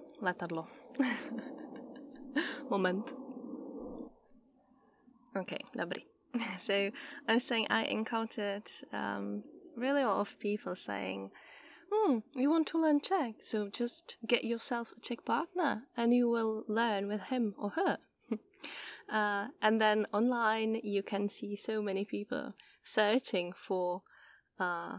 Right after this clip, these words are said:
either real partner, which is, um, funny sometimes, but of course it's their, their, um, way, or just, um, friends and someone very close that you can spend a lot of time with.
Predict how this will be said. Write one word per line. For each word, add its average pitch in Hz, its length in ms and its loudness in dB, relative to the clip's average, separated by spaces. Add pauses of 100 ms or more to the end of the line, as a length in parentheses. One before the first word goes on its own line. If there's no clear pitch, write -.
(140)
either 220 400 6
real 208 480 2
partner, 226 520 0 (260)
which 220 280 -4
is, - 280 -8 (920)
um, 202 340 -2
funny 226 400 -2
sometimes, 254 540 -4
but - 100 -8
of 196 140 -6
course - 280 -8
it's 196 120 -10
their, 190 400 -6 (160)
their, 190 400 -4
um, 214 480 -10
way, 196 320 -2 (840)
or 269 200 10
just, - 460 0 (140)
um, 214 520 0 (300)
friends 214 500 4
and 214 160 2
someone 214 400 -2
very 214 380 2
close 202 480 0
that 214 120 2
you 196 120 -2
can 196 160 -4
spend 190 240 -4
a 180 60 -2
lot 180 140 -2
of - 180 -4
time 175 340 -2
with. - 400 -10